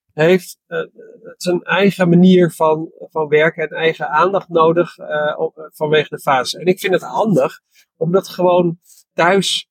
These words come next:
eh, op de muur te hebben, zeg maar. Eh, dus in dat kader heb ik, ehm, even een whiteboard gehad. Maar ik kwam dus op een website van een of andere whiteboard, eh, specialist. Ja, die bestaan.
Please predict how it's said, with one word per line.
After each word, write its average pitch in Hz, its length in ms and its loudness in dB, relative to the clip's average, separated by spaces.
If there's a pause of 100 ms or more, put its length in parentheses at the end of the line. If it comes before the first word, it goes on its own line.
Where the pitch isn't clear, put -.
eh, 160 400 0
op 170 140 -4
de 160 80 4
muur 196 220 6
te 127 140 -10
hebben, 113 240 -4
zeg 117 240 -14
maar. 151 320 -8 (380)
Eh, 147 220 0
dus 170 300 2
in 165 200 -8
dat 190 220 0
kader 175 480 0
heb 165 180 -4
ik, - 200 -10
ehm, 147 540 -2 (280)
even 190 240 -2
een 139 60 2
whiteboard 135 400 -2
gehad. 151 240 -6 (320)
Maar 196 180 0
ik 208 100 -8
kwam 247 180 0
dus 240 280 0
op 196 140 -2
een 175 100 2
website 170 600 0
van 156 160 -14
een 151 140 -4
of 151 80 -6
andere 135 360 0
whiteboard, 139 640 0
eh, 113 120 -4
specialist. 123 720 -4
Ja, 123 240 -4 (300)
die 151 200 -4
bestaan. 139 440 -4